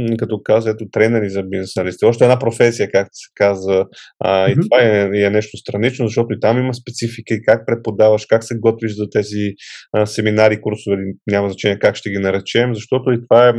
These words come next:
Speaker 1: е много специфично, не всеки може да го прави. Аз обичам да казвам за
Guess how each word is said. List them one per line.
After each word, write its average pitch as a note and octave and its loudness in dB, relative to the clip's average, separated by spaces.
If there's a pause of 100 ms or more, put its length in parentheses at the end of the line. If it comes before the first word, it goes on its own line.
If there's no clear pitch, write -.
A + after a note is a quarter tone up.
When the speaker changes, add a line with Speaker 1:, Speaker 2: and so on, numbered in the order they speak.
(120)
Speaker 1:
е - 0
много G#2+ 0
специфично, G#2+ -8
не G#2+ 2
всеки A2 -2
може G#2 -2
да G2+ -4
го G2 -8
прави. G2+ 2 (460)
Аз A2 0
обичам A2 -4
да G2+ -2
казвам G#2+ 2
за G2 -4